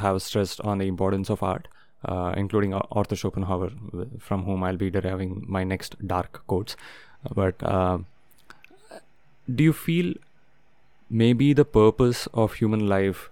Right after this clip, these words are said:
apart from, uh, say, if you strip away all the things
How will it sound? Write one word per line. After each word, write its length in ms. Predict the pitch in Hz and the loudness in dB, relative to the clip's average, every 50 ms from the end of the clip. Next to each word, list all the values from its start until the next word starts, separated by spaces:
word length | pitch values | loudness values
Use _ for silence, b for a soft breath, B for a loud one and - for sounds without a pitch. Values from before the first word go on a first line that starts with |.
| - - - | -16 -6 -4
apart 340 | 110 107 - 110 110 107 | -2 2 4 4 4 4
from, 440 | - - 110 107 101 101 98 95 90 - - - - - - - - - - - | 0 -2 -2 -2 -2 -2 -4 -6 -8 -10 -14 -20 -20 -20 -20 -20 -20 -20 -16 -12
uh, 280 | - - 62 - - - | -10 -10 -10 -10 -10 -12
say, 180 | - - 104 87 | -10 -8 -4 -4
if 160 | 117 110 - | -4 -2 -2
you 60 | 120 | -2
strip 320 | 104 - - - 117 - - | -4 -2 -2 -4 -2 2 2
away 280 | 123 117 117 113 113 | 4 6 6 6 6
all 340 | 110 - 101 104 101 104 107 104 | 6 4 2 2 2 2 2 2
the 120 | 104 107 | 0 -2
things 520 | - - - 104 98 98 104 98 - - | -2 0 0 0 0 0 -4 -6 -8 -12